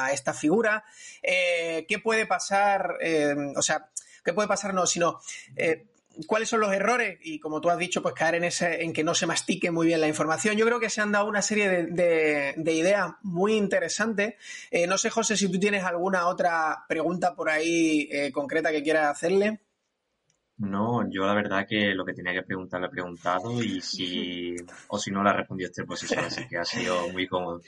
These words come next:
Speaker 1: Pues, eh, Esther, yo sí que me gustaría, antes de que termináramos, bueno, pues cuéntanos un poco tu agencia, porque, eh, un poco por ahí vamos, eh, hablando,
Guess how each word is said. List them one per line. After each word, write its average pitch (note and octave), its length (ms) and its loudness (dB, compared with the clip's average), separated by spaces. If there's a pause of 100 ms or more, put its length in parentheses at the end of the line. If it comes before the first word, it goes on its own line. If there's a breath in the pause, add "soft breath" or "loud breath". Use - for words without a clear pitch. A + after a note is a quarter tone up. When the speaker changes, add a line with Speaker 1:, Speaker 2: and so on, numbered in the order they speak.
(540 loud breath)
Speaker 1:
Pues, F#3 760 0
eh, E3 160 0
Esther, F3+ 420 -2
yo E3+ 140 -2
sí A3 120 -2
que A3+ 120 0
me A3+ 80 -6
gustaría, G#3 680 0
antes D#3+ 220 0
de F3 140 2
que D#3 240 4
termináramos, D#3 520 2
bueno, E3+ 200 0
pues C3 140 -4
cuéntanos G3 420 2
un G#3 160 0
poco G#3 640 2
tu E3+ 100 0
agencia, C3+ 720 0
porque, B2+ 600 0
eh, A#2+ 40 -6
un C3 120 -6
poco D3+ 180 -2
por C#3+ 140 2
ahí D3+ 160 2
vamos, C#3+ 800 2
eh, C3+ 200 2
hablando, D3 440 2